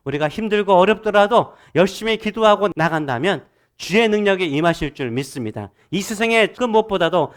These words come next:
강력한 능력을 주실 줄 믿습니다. 이런 믿음을 가지고 기도하시는 저 여러분 되시길 축원합니다. 우리 교회가 갈멜산이 되기를 원합니다. 기도하는 곳이 되기를 원합니다. 간절히 기도하는 곳이 되기를 원합니다.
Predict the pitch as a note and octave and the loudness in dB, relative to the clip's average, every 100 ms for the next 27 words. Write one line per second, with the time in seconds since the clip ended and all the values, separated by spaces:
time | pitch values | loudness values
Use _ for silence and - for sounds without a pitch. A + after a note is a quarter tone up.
0 | _ - F3+ G3+ G3 E3+ B2+ - _ C#3 | _ -4 0 2 2 -2 -4 -10 _ -2
1 | F3+ G3+ F#3 D3 - _ - - E3+ - | 0 2 0 0 -4 _ -14 -6 -6 -4
2 | A#2+ B2 C#3+ C3+ A2 G#2 G#2 _ _ D3 | -6 -6 -6 -10 -12 -12 -14 _ _ -4
3 | D3+ E3 G3+ G3 F#3 F3 F3+ E3+ F3+ F3 | 0 2 2 2 0 -2 -2 -4 -2 0
4 | D3+ D#3+ D3 B2+ D3 C#3 C3 B2 A#2+ - | 0 0 -6 -4 -4 -4 -6 -8 -14 -14
5 | C#3+ C3+ A2+ G#2+ G#2+ _ _ _ C#3+ D3 | -14 -14 -14 -18 -20 _ _ _ -6 -4
6 | D3 D3+ C#3 B2+ D3+ - _ _ _ _ | -2 -2 -2 -2 -2 -6 _ _ _ _
7 | _ _ - C#3 D#3 C#3 D3 C3+ B2+ B2+ | _ _ -6 -2 -2 -4 -6 -6 -6 -8
8 | C3 A#2 A#2+ G#2+ G#2+ G#2 - _ _ _ | -6 -6 -6 -8 -12 -16 -18 _ _ _
9 | E3 G3+ G3 F3+ E3+ E3+ F3 D#3 D3 C3+ | -4 2 4 4 0 -4 -4 -6 -4 -4
10 | B2 A#2+ A2 G#2 G2+ _ _ - D#3 F#3+ | -4 -6 -8 -12 -18 _ _ -8 -2 0
11 | G3+ G#3 G#3 G3+ G3 G3 F#3 F3+ F3+ F3 | 2 0 0 2 4 4 0 -2 -4 -4
12 | F3 E3 D#3+ D3+ C#3+ C#3+ | -2 -2 -2 -2 -2 -2